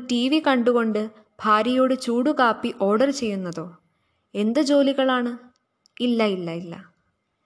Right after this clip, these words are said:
എന്നിട്ട് ബാബ പറഞ്ഞു, "ഒരു ആണിൻ്റെ ഹൃദയം ശില പോലെ കഠിനമാണ്. അതിനെ ചെത്തി മിനുക്കേണ്ടതുണ്ട്."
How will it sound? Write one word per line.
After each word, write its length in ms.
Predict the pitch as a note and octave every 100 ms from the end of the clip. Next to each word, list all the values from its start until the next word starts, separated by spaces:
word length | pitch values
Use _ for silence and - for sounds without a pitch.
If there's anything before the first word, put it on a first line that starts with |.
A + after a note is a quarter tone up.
| _ _ -
എന്നിട്ട് 340 | A3 A#3 A#3
ബാബ 340 | A3+ G#3 G3 G#3+
പറഞ്ഞു, 440 | A3 G#3 F#3+ F3 F3 _ _ _ _ _ _ -
"ഒരു 180 | E4+ - G#3
ആണിൻ്റെ 460 | A3 B3+ D4+ D#4+
ഹൃദയം 580 | A#3 G#3 G#3 G#3+ F3 - _ -
ശില 320 | - D4+ D#4+
പോലെ 340 | E4+ C4+ B3 B3 G#3
കഠിനമാണ്. 560 | G3 A3+ A3 E3+ E3 - _ _ _ _ _ _ _ -
അതിനെ 320 | A3 A#3 A#3+
ചെത്തി 480 | B3 C4+ C4 - F4+
മിനുക്കേണ്ടതുണ്ട്." 1000 | B3+ A3 A3 A#3 G#3+ A3+ F#3 D#3 -